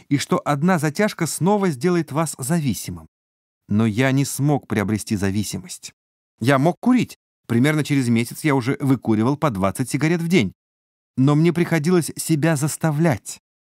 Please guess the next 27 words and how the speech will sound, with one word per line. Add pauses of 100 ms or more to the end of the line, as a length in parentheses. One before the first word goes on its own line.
Это
было
как
выкуривать
первую
сигарету (280)
или
пить
первый
бокал
пива. (480)
Даже
через
месяц
курения (320)
я
не
чувствовал
ни
потребности,
ни
желания
курить. (840)
Потом
я
понял,
что